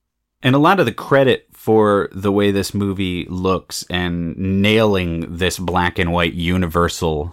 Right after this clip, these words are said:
aesthetic goes to, of course, the cinematographer.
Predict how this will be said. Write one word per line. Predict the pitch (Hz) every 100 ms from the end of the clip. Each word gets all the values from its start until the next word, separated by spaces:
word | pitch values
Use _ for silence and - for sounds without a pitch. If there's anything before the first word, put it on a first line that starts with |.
| -
aesthetic | 87 - - 95 127 - - _ _ _ _
goes | 123 113 113 110
to, | - - 101 101 101 98 -
of | 90
course, | - 98 92 92 -
the | 92
cinematographer. | - 90 85 82 92 82 80 80 80